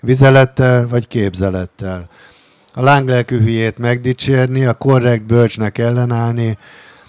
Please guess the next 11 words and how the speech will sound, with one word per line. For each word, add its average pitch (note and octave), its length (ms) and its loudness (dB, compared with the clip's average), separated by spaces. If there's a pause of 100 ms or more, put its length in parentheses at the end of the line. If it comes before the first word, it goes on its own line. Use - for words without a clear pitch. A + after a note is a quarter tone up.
(600)
jól D#3 340 6
titkon D3 500 2
rúgni A#2+ 400 0
a A2+ 80 0
társadalmat, A2+ 920 0
ha A2+ 100 -2
meg A2+ 180 -4
akar G2+ 300 -4
ölni G2+ 300 -2
és F#2+ 240 -6
zabálni. F2+ 800 -8